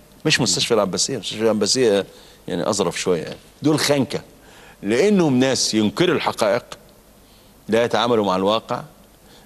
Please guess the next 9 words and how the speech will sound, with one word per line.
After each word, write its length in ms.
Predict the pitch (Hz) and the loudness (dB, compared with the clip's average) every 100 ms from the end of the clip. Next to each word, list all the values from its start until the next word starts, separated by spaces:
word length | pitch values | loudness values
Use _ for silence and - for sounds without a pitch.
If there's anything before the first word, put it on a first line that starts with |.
| - | -8
بيلعبوا 560 | 98 104 123 170 160 117 | -4 0 0 0 0 0
على 220 | 104 95 | 0 0
عقول 340 | 92 - 143 | -2 -2 -2
البسطاء، 540 | 117 95 92 90 95 - | -2 -4 -6 -4 -4 -2
لكن 300 | 117 117 180 | -4 -2 0
نسيوا 340 | 220 - 160 131 | 2 2 0 0
ان 100 | 127 | -2
البسطاء 480 | 104 95 95 107 | -4 -6 -4 -4
كشفوهم 640 | 98 104 98 85 104 117 | -4 -4 -6 -4 -4 -4